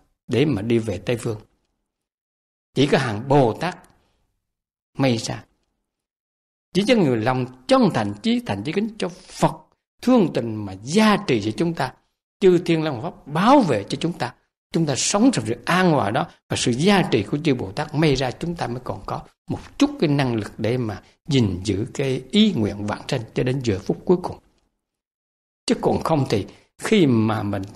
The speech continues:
thượng mạng lên cái, các ngài đi mất rồi. Chư vị mà oán thân tái vũ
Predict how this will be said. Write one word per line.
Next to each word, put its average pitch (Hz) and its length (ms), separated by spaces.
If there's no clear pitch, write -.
thượng 131 240
mạng 120 180
lên 135 260
cái, 156 140
các 208 240
ngài 107 240
đi 131 400
mất 170 160
rồi. 107 420
Chư 123 440
vị 107 340
mà 104 140
oán 226 280
thân 127 200
tái 147 140
vũ 135 160